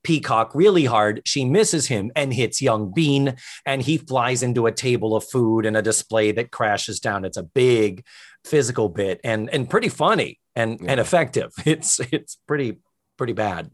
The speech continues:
Speaker 1: looking. It looks pretty disastrous. So young Mister Bean is thinking, "Well, this is it. This was so terrible. This was a, a catastrophe. I'm gonna have to resign." And old Mister Bean is like, "Not so fast.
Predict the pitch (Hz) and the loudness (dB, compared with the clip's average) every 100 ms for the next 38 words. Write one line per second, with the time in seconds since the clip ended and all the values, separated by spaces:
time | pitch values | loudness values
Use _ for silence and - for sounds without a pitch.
0 | _ - - - 60 - 87 90 - - | _ -10 -10 -12 -16 -16 -12 -12 -14 -14
1 | 104 90 87 87 78 - - - - _ | -12 -12 -8 -6 -6 -8 -12 -14 -16 _
2 | _ - - - - - _ - 180 156 | _ -20 -20 -20 -20 -20 _ 2 4 4
3 | 160 - _ 151 139 127 123 117 113 123 | 2 -6 _ 0 2 2 -2 -4 -6 -6
4 | 98 196 170 165 160 131 113 - 123 113 | -2 2 2 2 0 0 -2 -2 -4 -2
5 | 120 107 117 120 - 110 - 101 101 - | -2 2 2 0 -2 -6 -4 -2 -4 -4
6 | 117 - 117 - 143 117 113 110 107 98 | -6 -4 -4 0 2 2 0 2 0 -2
7 | 107 - 101 98 98 92 95 - 90 - | -4 -4 -6 -4 -4 -4 -6 -10 -14 -8
8 | 139 147 139 - 127 131 131 110 107 110 | -2 0 -2 -4 -4 -2 -2 -2 -2 -2
9 | 107 104 - 92 92 104 98 80 90 107 | -2 -4 -4 -8 -4 -2 -2 -4 -10 -14
10 | - - - - 135 131 127 220 208 226 | -20 -20 -12 -4 -2 -2 2 2 2 0
11 | 214 185 185 143 135 117 113 147 - 175 | 0 2 2 2 0 0 0 0 2 0
12 | 147 190 226 143 - - | 2 2 2 0 -4 -10